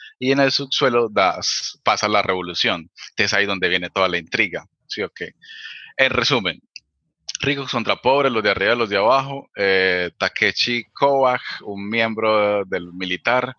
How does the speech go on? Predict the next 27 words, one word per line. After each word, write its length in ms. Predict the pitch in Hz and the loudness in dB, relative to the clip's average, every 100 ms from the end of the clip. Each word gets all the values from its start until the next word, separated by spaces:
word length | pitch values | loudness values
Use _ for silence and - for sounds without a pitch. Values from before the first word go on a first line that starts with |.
| - - - _ - | -18 -20 -20 _ -4
en 300 | 98 90 90 | -2 0 0
la, 140 | 80 - | -2 -2
en 100 | 85 | 0
la 260 | 82 82 85 | 2 2 2
nuestra, 500 | 117 113 - 107 104 | 2 0 0 -2 -4
como 200 | 92 90 | -4 -6
en 60 | |
el 80 | 85 | -6
dos 220 | 87 - | -8 -8
mil, 320 | 113 110 101 - _ _ _ - | -4 -2 -4 -12 _ _ _ -6
eh, 920 | 92 90 87 85 85 82 82 82 82 80 85 _ _ - | -2 0 2 0 0 -2 -4 -6 -10 -14 -20 _ _ 0
es 280 | 92 87 | 0 2
súper 460 | - - - 101 95 | -2 -4 -4 -4 -4
preparado 640 | 95 87 85 80 85 95 - | -4 -4 0 2 4 2 -2
por, 420 | 90 85 85 82 - | -6 -4 -6 -8 -12
por, 180 | 87 80 80 - | -12 -12 _ -10
por 220 | 87 82 | -10 -10
un 160 | 85 | -6
agente 440 | 90 101 104 92 104 | -6 -4 -6 -4 -6
militar 520 | 95 87 117 127 127 | -4 -4 0 0 0
y 100 | 104 | -2
es 80 | 92 | -4
súper 260 | 107 98 - | -4 -6 -2
teso, 220 | 117 117 | -2 -2
pero 200 | - 92 | -2 -4
se 100 | 92 | -4
voltea. 840 | 85 85 82 80 78 - 113 82 | -4 -4 -6 -8 -8 0 2 2